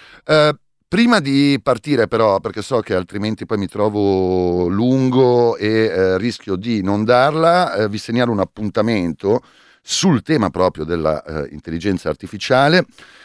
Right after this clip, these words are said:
È un, eh, incontro con una serie di relatori, eh, sul tema intelligenza artificiale e salute. Si intitola Salut A I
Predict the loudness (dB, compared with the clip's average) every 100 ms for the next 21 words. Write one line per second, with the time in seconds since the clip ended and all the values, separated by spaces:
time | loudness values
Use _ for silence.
0 | _ 0 2 2 0 2 4 4 2 2
1 | 2 2 0 0 -4 0 2 2 0 -2
2 | 0 2 2 0 -2 -6 -2 -2 -4 -2
3 | 0 2 2 0 -2 -2 0 0 0 0
4 | -2 -6 -8 -6 -4 -4 -4 -6 -6 -6
5 | -6 -10 -12 -2 0 0 -2 -6 -6 -8
6 | -4 -4 -2 -2 -2 -4 -20 -20 _ -16
7 | -10 -2 2 2 0 -10 -2 0 2 -2
8 | -4 _ -2 -2 _ -2 0 0 -2 -2